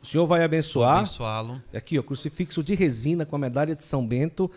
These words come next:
Speaker 1: Vai junto com a caneca autografada pelo padre. Todo mundo que doar. E prepara, por favor, aí,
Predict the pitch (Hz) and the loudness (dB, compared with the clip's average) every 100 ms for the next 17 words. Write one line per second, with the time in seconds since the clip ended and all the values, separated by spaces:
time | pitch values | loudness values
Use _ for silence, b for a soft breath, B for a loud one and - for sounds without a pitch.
0 | B - 131 156 120 180 202 - 170 160 | B -4 0 0 0 -2 -4 -4 -4 -2
1 | 139 147 151 139 139 131 - 127 120 160 | 0 0 -2 -4 -4 -4 -2 -2 -2 -2
2 | 180 - 117 127 143 - 151 143 151 147 | -2 2 2 0 -4 -4 -2 0 -2 -4
3 | 139 165 127 156 - B B B B 143 | 0 4 4 4 -2 B B B B 2
4 | 175 185 202 - _ 180 175 196 262 269 | 4 4 2 -4 _ 0 0 0 -4 -4
5 | 220 208 147 160 143 135 165 151 | -4 -2 0 0 2 2 0 -4